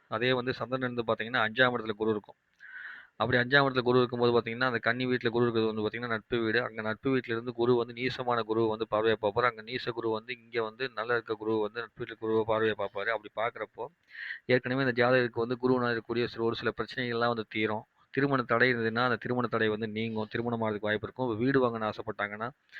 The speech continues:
வீடு வாங்குறதுக்கான வாய்ப்பு, அமைப்பு எல்லாம் வரும். ஏன்னா ஏற்கனவே திருமணம் ஆயிருந்துச்சு அப்படின்னா, வீடு வாங்குறதுக்கான வாய்ப்பு, அமைப்பெல்லாம் வரும். வீடு கட்டுறதுக்கான வாய்ப்பு, அமைப்பெல்லாம் வந்து இப்போ வந்து வந்-, வந்துட்டு இருக்கோம், வந்து போயிட்டு இருக்கோம். சரிங்களா?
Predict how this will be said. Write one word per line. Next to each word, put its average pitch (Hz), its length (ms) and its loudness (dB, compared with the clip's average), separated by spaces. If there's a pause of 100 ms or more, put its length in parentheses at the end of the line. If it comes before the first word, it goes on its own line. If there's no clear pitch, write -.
(300)
வீடு 135 200 6
வாங்குறதுக்கான 113 420 2
வாய்ப்பு, 110 340 2
அமைப்பு 110 260 2
எல்லாம் 107 180 2
வரும். 104 160 0
ஏன்னா 113 140 -2
ஏற்கனவே 117 280 -2
திருமணம் 117 320 0
ஆயிருந்துச்சு 113 360 0
அப்படின்னா, 101 300 -6 (260)
வீடு 123 180 2
வாங்குறதுக்கான 107 460 -2
வாய்ப்பு, 107 320 2
அமைப்பெல்லாம் 104 400 0
வரும். 123 180 -4
வீடு 123 160 0
கட்டுறதுக்கான 113 500 -4
வாய்ப்பு, 107 300 0
அமைப்பெல்லாம் 104 440 -4
வந்து 104 220 -8 (680)
இப்போ 127 220 2
வந்து 117 220 4
வந்-, 113 260 -2
வந்துட்டு 120 320 -2
இருக்கோம், 131 260 0
வந்து 117 200 0
போயிட்டு 120 320 2
இருக்கோம். 98 220 -8 (380)
சரிங்களா? 107 380 -6